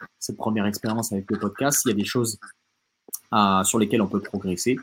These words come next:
euh, ou en tout cas sur lesquelles je peux progresser, je prends tous les jours et j'apprends de tout le monde. Et bien sûr, vous avez, euh, la parole, donc n'hésitez pas s'il y en a qui veulent passer, euh, bien sûr en tant qu'auditeur et en tant qu'intervenant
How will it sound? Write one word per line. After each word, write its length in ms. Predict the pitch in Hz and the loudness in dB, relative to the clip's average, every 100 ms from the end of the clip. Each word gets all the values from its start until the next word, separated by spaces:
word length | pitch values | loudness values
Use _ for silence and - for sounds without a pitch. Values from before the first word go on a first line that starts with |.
| - - _ _ 90 | -8 -20 _ _ -4
euh, 180 | 92 | -2
ou 180 | 90 90 | -2 0
en 100 | 95 | -2
tout 100 | 101 | -2
cas 100 | 120 | -4
sur 140 | 113 95 | -2 -2
lesquelles 180 | 104 | -2
je 120 | 104 180 | -4 0
peux 140 | 143 | 0
progresser, 540 | - 110 - - 123 | 0 -6 -4 -2 0
je 100 | 120 | 0
prends 380 | 98 - 104 104 - | -4 -6 -2 -2 -2
tous 120 | - | -8
les 140 | 110 98 | -4 -2
jours 220 | 104 101 | -2 -2
et 60 | |
j'apprends 320 | 95 92 - 101 | -2 -4 -4 -6
de 120 | 92 - | -6 -6
tout 120 | 151 | -2
le 80 | 120 | 0
monde. 260 | 131 147 - - - - - | 0 0 -4 -10 -14 -10 -2
Et 60 | |
bien 240 | 107 110 98 | -2 0 0
sûr, 340 | - 139 135 - - | 0 0 0 -4 -16
vous 360 | 98 131 143 117 | -8 -2 0 0
avez, 300 | 101 120 120 - - | 2 2 2 -2 -10
euh, 260 | 98 90 85 | -6 -4 0
la 200 | 90 117 | 4 4
parole, 440 | 117 104 117 143 107 | 4 2 4 2 2
donc 200 | 104 - | -2 -2
n'hésitez 400 | 113 110 110 104 | 2 2 2 -2
pas 140 | - 120 | -2 0
s'il 200 | - 104 | 0 2
y 20 | |
en 100 | 95 | 2
a 80 | 110 | 2
qui 140 | - | 0
veulent 160 | 101 95 | -2 0
passer, 400 | 113 - 120 117 - _ _ - | 0 0 0 -2 -8 _ _ -6
euh, 360 | 92 90 87 87 - | -2 -2 -2 -4 -4
bien 140 | 92 | -4
sûr 240 | - 117 92 | -4 -4 -4
en 60 | |
tant 160 | - 104 | -2 -2
qu'auditeur 640 | 107 101 - - 113 104 | 0 -2 -2 0 0 2
et 60 | 90 | 0
en 100 | 95 | 0
tant 140 | 104 | -2
qu'intervenant 640 | 101 98 101 90 92 107 | 0 0 0 -2 0 2